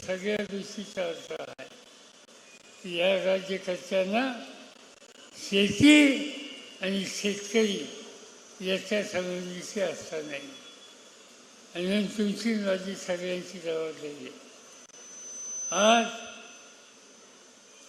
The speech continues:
लोकसभेच्या निवडणुका आपण केल्या आणि तुम्ही उत्तम काम केलं, ज्याचा उल्लेख या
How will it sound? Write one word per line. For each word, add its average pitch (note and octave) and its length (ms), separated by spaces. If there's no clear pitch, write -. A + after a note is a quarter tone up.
लोकसभेच्या G#3 1000
निवडणुका F#3+ 680
आपण F3 300
केल्या C#3+ 420
आणि F#3 100
तुम्ही G#3 400
उत्तम A#3+ 400
काम G3 300
केलं, C3 300
ज्याचा F#3+ 280
उल्लेख A3 500
या B3 120